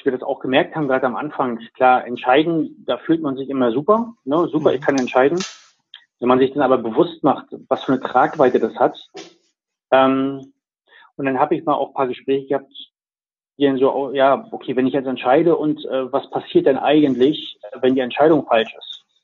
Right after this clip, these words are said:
Speaker 1: Und das kann man halt nur im Gespräch austarieren. Da hab ich dann gesagt, okay, also wenn ich entscheiden würde, würde ich was, dann wäre die auch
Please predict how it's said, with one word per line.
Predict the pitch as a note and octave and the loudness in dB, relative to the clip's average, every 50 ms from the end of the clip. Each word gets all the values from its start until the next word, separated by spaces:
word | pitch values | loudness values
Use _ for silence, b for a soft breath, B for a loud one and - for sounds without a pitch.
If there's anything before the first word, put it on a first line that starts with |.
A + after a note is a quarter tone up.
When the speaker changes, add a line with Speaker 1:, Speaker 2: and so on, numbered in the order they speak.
| _ _ _ _ _ b b b b b b b b b b b _ _ _ | _ _ _ _ _ b b b b b b b b b b b _ _ _
Speaker 1:
Und | - C#3+ C3 | 0 0 0
das | C3+ - | 2 0
kann | - D3+ | 0 2
man | D#3+ D3 | 2 4
halt | C#3 C#3+ - C3+ | 2 2 2 0
nur | C#3 C#3+ | 0 0
im | C#3 C3 | 0 -2
Gespräch | B2+ - - C3 C3+ D#3+ E3 D#3 | -4 -4 0 2 2 2 2 0
austarieren. | - C3 - - - C3 A#2+ G#2+ A#2 A#2 A2 | -4 -6 -6 -6 -6 -4 -4 -2 -2 -2 -2
Da | A2+ | -2
hab | B2 C3 | -2 -2
ich | B2 | -4
dann | - B2+ | -4 -2
gesagt, | A#2 B2+ A#2 B2 | -2 -2 -2 -2
okay, | A2+ G#2+ - D#3 C#3+ A#2+ | -6 -4 0 0 2 2
also | A2 A2+ A#2 A2+ A2+ A2+ - _ _ _ _ _ _ | 2 0 0 -2 -4 -6 -14 _ _ _ _ _ _
wenn | - - C#3+ C#3 C#3+ C3 C3 A#2+ | -14 -14 -14 -12 -10 -6 -6 -2
ich | C3+ C#3 | 2 2
entscheiden | C#3+ C3 - C#3 C#3 C#3+ C#3 B2+ | 2 2 4 4 4 4 4 4
würde, | C3+ C#3 C3+ B2 | 4 4 6 6
würde | B2 C3+ | 4 2
ich | B2+ C3+ | 2 2
was, | C3 A#2+ - | 0 -2 0
dann | - B2 B2+ B2+ C3 B2 | -2 -4 -4 -2 0 2
wäre | B2+ B2+ | 2 4
die | B2+ A#2 | 4 2
auch | A2+ A#2 | 2 0